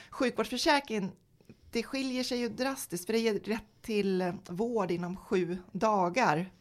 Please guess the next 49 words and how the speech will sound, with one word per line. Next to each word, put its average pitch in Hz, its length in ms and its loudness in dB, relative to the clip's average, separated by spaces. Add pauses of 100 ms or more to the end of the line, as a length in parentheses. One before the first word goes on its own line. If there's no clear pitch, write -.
och - 260 2
op-, 208 200 -4
rätt 202 160 2
till 208 80 0
operation 208 600 -4
inom 170 200 -4
två, 170 200 -2
tre 175 160 -2
veckor. 185 440 -2
Det 143 100 -4
finns 165 240 -4
vissa 160 180 -4
skillnader 185 360 0
mellan 160 360 -4 (560)
bolagen, 202 520 6
men 196 200 0
liksom 202 440 -2 (280)
i 226 80 -2
stort - 260 -4
sett, - 140 -4
och 185 60 -2
det 202 60 2
är 208 60 0
betydligt 202 520 0
kortare 160 340 -4
än 160 80 -4
de 175 120 -4
här 160 100 -2
nittio 185 440 -4
dagarna 160 640 -4
inom 165 300 -6
den 170 180 -8
offentliga. 196 720 -4 (480)
Sen 196 140 -2
kan 214 100 2
vi 247 60 -2
säga 208 220 4
också 170 160 -2
att 170 100 -8
försäkringsbolag 175 720 -4
blir 220 160 0
skyldigt 180 280 -4
att - 120 -8
ersätta 180 760 -4
försäkringstagaren 160 1040 -6
om 170 140 -4
inte 165 140 -6
försäkringsbolaget 170 680 -6
håller 190 440 -4